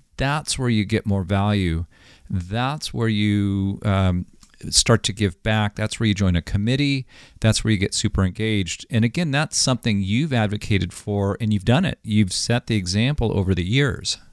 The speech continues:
And that leads me to a question for you. You know, if this episode is reaching someone who is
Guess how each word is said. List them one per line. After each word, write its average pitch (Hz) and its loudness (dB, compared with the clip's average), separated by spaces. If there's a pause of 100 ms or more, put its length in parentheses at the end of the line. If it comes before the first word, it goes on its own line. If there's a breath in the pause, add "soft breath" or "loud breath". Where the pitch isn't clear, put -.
And 147 2
that 190 2
leads 156 0
me 143 2
to 120 2
a 117 -2
question - 0
for - -6
you. 101 2
You 127 -2
know, 127 2
if 120 -2
this 165 -4
episode - 0
is 107 -2
reaching 117 0
someone 117 2
who 110 2
is 104 0